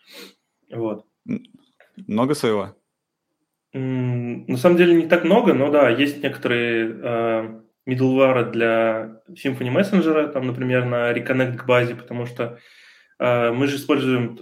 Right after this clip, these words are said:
Speaker 1: как бы, весь богатый Symfony и доктрину в том ключе тоже, то, что там есть Unit of Work, который следит за состоянием моделей. Ну и, соответственно, м, когда у тебя тоже моргает сеть или еще что-то, у тебя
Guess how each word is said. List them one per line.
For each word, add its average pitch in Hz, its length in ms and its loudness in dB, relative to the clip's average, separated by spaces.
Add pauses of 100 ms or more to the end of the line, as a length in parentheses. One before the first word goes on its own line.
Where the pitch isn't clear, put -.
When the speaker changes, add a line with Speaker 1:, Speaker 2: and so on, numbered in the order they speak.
Speaker 1:
как 113 160 -14
бы, 113 100 -6
весь 127 260 0
богатый 123 380 0
Symfony 208 420 -2
и 113 300 -4
доктрину 131 460 -2
в - 300 -16
том 127 200 -4
ключе 180 480 -2
тоже, 127 260 -2
то, 123 100 -18
что - 180 -20
там 127 160 -2
есть 127 200 -6
Unit 135 180 -2
of 131 140 -12
Work, 190 200 2
который 127 300 -8
следит 139 440 -4
за 123 260 -2
состоянием 123 520 -6
моделей. 151 500 -4 (880)
Ну 135 80 -2
и, 127 40 0
соответственно, 131 800 0 (920)
м, 123 540 -6
когда 135 240 2
у 131 60 4
тебя 127 280 -2
тоже 123 220 0
моргает 120 460 2
сеть 147 320 -2
или 123 120 -6
еще 170 200 -2
что-то, 131 320 -6
у 113 60 -8
тебя 127 580 -2